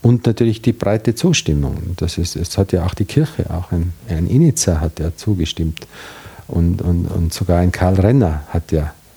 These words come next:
äh, die, äh, eine Empfehlung abgegeben. Also es war sicher schwer für die Menschen, sich damals zu orientieren und, äh,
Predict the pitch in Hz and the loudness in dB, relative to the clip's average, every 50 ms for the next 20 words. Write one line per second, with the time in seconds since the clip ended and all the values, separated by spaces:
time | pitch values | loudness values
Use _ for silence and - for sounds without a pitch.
0 | _ _ _ - - - - 76 73 - - 82 76 - - - - - - - | _ _ _ -20 -14 -10 -8 -8 -8 -6 -6 -6 -6 -6 -8 -16 -20 -20 -20 -20
1 | - - - - - - - - - - - - - - - - _ - - - | -20 -18 -14 -10 -8 -8 -8 -10 -12 -18 -20 -20 -20 -20 -20 -20 _ -20 -20 -14
2 | - - 90 85 82 85 87 - - 92 82 82 82 76 - - - - - - | -6 -2 0 2 2 2 2 0 0 0 0 0 -2 -2 -2 -6 -10 -10 -12 -10
3 | 73 82 67 69 71 78 - - - _ _ _ - - - - - - - - | -8 -8 -8 -6 -8 -10 -10 -12 -20 _ _ _ -12 -12 -10 -10 -12 -14 -14 -14
4 | - - - - - - - - 87 - 101 92 90 87 - - - - _ _ | -14 -14 -16 -18 -12 -4 0 0 0 2 2 2 0 0 -4 -10 -20 -20 _ _
5 | _ _ _ _ _ _ _ - _ _ _ _ _ _ _ - - - 101 - | _ _ _ _ _ _ _ -20 _ _ _ _ _ _ _ -8 -4 -2 -2 0
6 | - 98 92 101 107 107 - 135 131 - - 131 117 113 113 - - - - - | 0 2 2 4 4 2 2 0 -2 0 2 2 4 4 2 2 -2 -6 -16 -20
7 | _ _ _ - - - - - 92 90 107 120 139 147 - - 123 107 104 98 | _ _ _ -16 -14 -8 -2 0 2 4 4 4 2 2 0 0 2 2 4 4
8 | 95 92 107 123 120 - - 117 - - 101 98 - - - 90 98 104 104 104 | 4 4 4 2 2 0 -2 -2 -2 -2 -4 -4 -4 -2 -2 0 2 2 2 2
9 | 101 98 - - - - 101 - 95 90 87 87 87 - - 90 110 135 143 139 | 2 0 -2 -2 -2 -2 0 2 2 2 2 2 0 -2 0 2 2 4 4 4
10 | 135 - - 104 104 110 110 110 - - - - - 107 | 2 2 2 2 2 2 0 -2 -4 -8 -8 -4 -2 -2